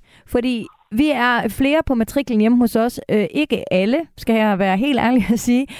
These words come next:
men, øh, vi er flere, som, øh, faktisk rigtig gerne en dag vil have en hund. Men vi ved også godt, at lige nu passer det ikke ind i vores liv.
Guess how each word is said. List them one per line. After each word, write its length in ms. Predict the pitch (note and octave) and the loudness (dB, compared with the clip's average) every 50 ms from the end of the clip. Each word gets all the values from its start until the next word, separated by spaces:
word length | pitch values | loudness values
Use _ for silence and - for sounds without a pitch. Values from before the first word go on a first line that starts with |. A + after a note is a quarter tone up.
| - - - - _ | -18 -20 -20 -12 _
men, 280 | - A3+ A#3+ A#3+ A#3+ A#3+ | -2 0 0 0 0 -2
øh, 300 | A#3+ A3 - - G#3+ G#3+ | -2 -2 -4 -6 -2 -2
vi 120 | C#4+ D#4+ | 0 0
er 180 | E4 D4+ D#4+ E4 D4+ | 0 0 0 0 0
flere, 340 | - B3 A#3+ B3 C4 C4+ C4+ | 0 0 2 2 0 -2 -4
som, 280 | - - A#3+ A3 G#3 | -2 -2 -2 0 0
øh, 180 | G#3 G#3 G3+ - | -2 -2 -2 -2
faktisk 400 | - - A3+ A#3+ A#3 B3+ A#3+ - - - B3+ | -2 -2 -2 -2 -4 -6 -8 -8 -6 -4 -4
rigtig 260 | C4+ C4+ - - A3+ | -4 -2 -2 -4 -2
gerne 300 | - G3+ F#3+ G3 G3+ F#3 | 0 0 0 -2 0 0
en 100 | G#3+ G#3 | -2 0
dag 220 | F#3 G#3+ G#3 F#3 | 0 0 0 0
vil 80 | F3 F#3 | 0 0
have 140 | E3+ G#3 F#3+ | 0 0 0
en 100 | E3 E3 | 0 0
hund. 240 | C#3+ G3 F#3+ F3 - - - | 0 0 0 0 -2 -6 -6
Men 280 | - F#3+ G3+ G3 G3 G3+ | -2 0 2 2 4 2
vi 120 | G#3+ G3+ | 2 2
ved 120 | A#3+ B3 G#3+ | 2 2 2
også 160 | F#3+ G3 - | 0 -2 -2
godt, 140 | - F#3+ F#3 | -2 0 0
at 80 | F3+ | 2
lige 120 | F3+ G#3 G#3+ | 2 2 4
nu 100 | G#3+ G3+ | 2 2
passer 320 | - - G#3+ G#3 - - | 2 0 -2 -2 -2 -4
det 100 | E3 E3+ | -6 -2
ikke 220 | D3+ G3 G3+ - - | -2 -2 -2 -4 -2
ind 240 | - C4 C4+ - - | -2 -2 -2 -2 -6
i 140 | - - - | -4 -2 0
vores 360 | F3 F3+ F3 F3 F3+ - - G#3 | 0 2 0 0 -2 -4 -6 -2
liv. 180 | G3+ B3+ D4+ C#4+ | 0 2 2 0